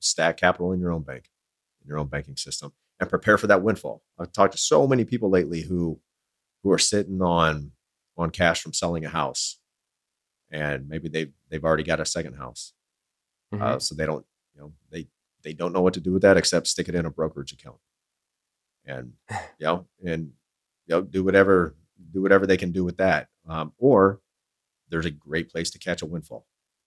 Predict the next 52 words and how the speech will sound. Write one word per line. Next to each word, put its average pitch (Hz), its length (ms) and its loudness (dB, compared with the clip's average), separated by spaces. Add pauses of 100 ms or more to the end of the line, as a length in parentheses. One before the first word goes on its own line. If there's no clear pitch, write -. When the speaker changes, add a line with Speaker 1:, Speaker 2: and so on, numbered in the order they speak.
(120)
Speaker 1:
and 71 220 -12
get 82 220 -12
all 85 200 2
of 80 80 -2
that 80 240 -4
into 80 260 -16
a 76 40 -14
policy. 76 640 -12 (220)
Or, 73 440 -6 (160)
you 78 60 -20
know, 71 60 -20
maybe 80 180 -12
we 80 80 -14
should - 140 -12
talk 78 200 -8
about 73 180 -10
the - 60 -20
P - 160 -18
D 76 120 -12
F 73 140 -10
writer, 69 300 -12 (680)
um, 67 320 -16
in 87 120 -10
another 73 300 -8
episode. 67 460 -10 (120)
But, 73 240 -12
you 87 80 -20
know, 69 160 -18 (120)
a, 78 40 -20
a - 180 -20
way 85 160 -4
to 78 80 -6
fund 95 320 0
a 80 40 0
policy 90 460 0
for 85 80 -14
the 80 80 -8
next 80 300 -2
ten 90 160 -6
years, 90 400 -6 (600)
say, 76 220 -8
Speaker 2:
Yep. 85 140 -8
Speaker 1:
without 78 240 -2
you 80 240 -8 (340)
having 78 160 -8
to 73 40 -12
pay 82 180 -4
out 80 120 0
of - 80 -10
pocket 78 260 -8
a 76 40 -14
dime, 73 460 -2